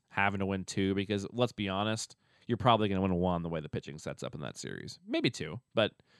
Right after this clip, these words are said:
you wanna win. You, you have the advantage the next two days. That's the bottom line. Tomorrow it's Chris Young, the six ten righty, against Jason Vargas. Chris Young, six and four with a three four oh. His last start, he threw six shutout innings against the Padres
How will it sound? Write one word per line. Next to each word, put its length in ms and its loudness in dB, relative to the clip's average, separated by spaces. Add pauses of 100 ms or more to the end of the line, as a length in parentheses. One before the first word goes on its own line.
(1000)
you 120 0
wanna 200 10
win. 180 8
You, 100 0
you 160 8
have 180 10
the 100 6
advantage 340 6
the 60 0
next 180 2
two 120 4
days. 260 2
That's 160 2
the 60 0
bottom 240 4
line. 200 -4
Tomorrow 300 8
it's 120 4
Chris 320 6
Young, 360 8
the 100 2
six 280 0
ten 220 4
righty, 520 4 (580)
against 420 4
Jason 300 6
Vargas. 380 10
Chris 260 6
Young, 280 8
six 260 4
and 100 -4
four 200 10
with 140 10
a 60 4
three 300 6
four 360 6
oh. 260 10
His 140 2
last 220 4
start, 280 4
he 40 2
threw 160 4
six 340 2
shutout 340 8
innings 240 6
against 260 0
the 60 -4
Padres 840 4